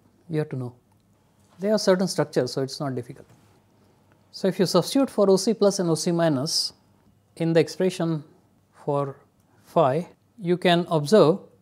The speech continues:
that in the hypothetical region at x equal to infinity, which is outside the practical region, the double layer would be complete and O C plus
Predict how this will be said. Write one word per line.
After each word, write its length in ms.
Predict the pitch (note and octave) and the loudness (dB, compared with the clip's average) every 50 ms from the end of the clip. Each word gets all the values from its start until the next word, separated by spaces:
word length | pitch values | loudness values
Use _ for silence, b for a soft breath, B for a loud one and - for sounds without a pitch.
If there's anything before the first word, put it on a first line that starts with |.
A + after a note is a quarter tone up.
| _ _ _ _ _ _ _ _ _ _ _ _ _ _ - F#3 | _ _ _ _ _ _ _ _ _ _ _ _ _ _ -16 -4
that 240 | E3 F3+ F3+ F3+ G3 | 0 0 2 2 2
in 120 | G3 G3 | 2 2
the 80 | F#3+ D#3+ | 4 6
hypothetical 680 | D#3+ F3+ F#3+ F#3 A#3+ A3+ A3+ A3 G#3 - G3 F#3+ F3+ | 6 6 6 6 4 2 4 2 -2 0 0 0 2
region 360 | E3 D3+ E3 F3 F3 F3+ F#3 E3 | 2 2 2 0 0 -2 -2 -4
at 160 | D3+ C#3+ - | -4 -4 -4
x 180 | D#3 D#3+ - | -6 -6 -6
equal 180 | E3+ D#3+ D#3+ D#3+ D#3 | -6 -2 -2 -2 -2
to 80 | E3+ D#3+ - | -4 -6 -6
infinity, 480 | D#3 D3+ - - D#3+ D3 B2 B2+ - _ _ _ _ _ _ _ _ _ _ _ _ _ _ - | -6 -6 -6 -4 -6 -6 -6 -8 -14 _ _ _ _ _ _ _ _ _ _ _ _ _ _ -6
which 120 | D#3+ E3 | -4 -2
is 140 | E3+ E3+ D#3+ | 0 2 6
outside 400 | E3 E3 F3 F3 - F#3+ F3+ F3 | 6 6 6 4 2 0 2 2
the 60 | F3 | 2
practical 440 | D#3+ - C#3 C3+ - - D#3 D#3 C#3+ | 0 0 0 -2 -2 -4 -2 -2 0
region, 300 | C#3 C3 B2 B2 C#3 F3+ - _ _ _ _ _ _ _ _ _ _ _ _ _ _ _ _ _ _ _ _ _ _ _ _ _ _ _ _ _ _ _ _ _ _ _ _ _ _ _ _ _ _ _ _ _ _ _ _ _ - | 0 -2 -2 -4 -6 -10 -12 _ _ _ _ _ _ _ _ _ _ _ _ _ _ _ _ _ _ _ _ _ _ _ _ _ _ _ _ _ _ _ _ _ _ _ _ _ _ _ _ _ _ _ _ _ _ _ _ _ -6
the 120 | D3+ D#3 | -2 0
double 240 | D3+ D3+ D#3 D#3+ F3+ | 2 2 4 4 4
layer 240 | F3 E3+ E3+ E3+ E3 | 6 6 6 6 6
would 140 | D#3+ D#3 D3 | 4 2 0
be 100 | D3+ C#3+ | -2 -2
complete 440 | - D#3 D3+ - F#3+ E3 D3 - D#3+ | -2 -2 -2 0 -2 -2 0 0 -2
and 120 | C#3+ C#3+ | -2 0
O 120 | D3+ D#3 | 0 -2
C 180 | D#3 - F3+ E3 | -2 -2 -4 -4
plus 540 | - - D#3 D#3+ D#3+ - - - - - | 0 2 2 2 2 0 -4 -10 -12 -14